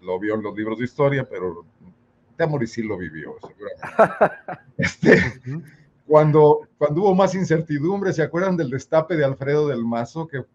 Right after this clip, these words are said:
Speaker 1: metió en una confusión enorme a toda la clase política porque alguien por ahí soltó la especie de que era del Mazo y no Salinas y se armó.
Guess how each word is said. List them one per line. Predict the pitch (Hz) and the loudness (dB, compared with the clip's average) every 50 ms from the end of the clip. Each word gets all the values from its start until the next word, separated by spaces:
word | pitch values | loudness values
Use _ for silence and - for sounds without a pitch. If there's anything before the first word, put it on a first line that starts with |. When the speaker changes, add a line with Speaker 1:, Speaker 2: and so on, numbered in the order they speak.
| _ _ | _ _
Speaker 1:
metió | 123 135 131 - - 143 | -10 -10 -10 -6 -4 -4
en | 147 147 | -4 -2
una | 147 151 147 | -4 -6 -6
confusión | - - 127 120 - _ 131 139 135 - 139 135 143 143 | -6 -8 -10 -10 -10 _ -14 -14 -12 -8 -6 -4 -4 -4
enorme | 139 127 123 127 127 127 139 135 | -4 -4 -4 -4 -4 -4 -6 -6
a | 127 | -6
toda | - 127 127 127 | -6 -6 -6 -6
la | 123 | -8
clase | - 123 123 127 131 131 | -8 -8 -8 -8 -8 -10
política | 113 110 110 110 117 113 139 135 - 127 120 | -12 -10 -10 -8 -8 -10 -10 -12 -12 -12 -12
porque | 98 98 92 - 101 101 98 98 - | -12 -14 -20 -18 -14 -10 -10 -10 -8
alguien | 120 120 120 123 131 120 - | -8 -8 -8 -6 -8 -8 -8
por | 107 101 101 | -10 -10 -10
ahí | 107 113 | -10 -12
soltó | - - 113 98 _ 117 110 | -12 -14 -16 -12 _ -8 -8
la | 110 107 | -8 -8
especie | 101 _ _ 110 110 107 - 113 107 | -12 _ _ -12 -12 -12 -12 -16 -20
de | 98 95 90 - | -20 -20 -20 -20
que | _ 98 | _ -16
era | 98 104 101 | -12 -10 -10
del | 98 95 90 85 92 | -10 -10 -12 -14 -12
Mazo | 98 98 98 _ 110 98 | -12 -12 -12 _ -18 -20
y | |
no | 95 98 101 | -20 -18 -16
Salinas | - - 98 95 101 107 110 113 117 117 110 - 101 | -14 -12 -14 -12 -14 -12 -8 -6 -4 -4 -6 -8 _
y | 92 | -20
se | 90 98 90 | -12 -8 -6
armó. | 92 95 98 101 104 107 107 | -6 -6 -6 -10 -10 -12 -14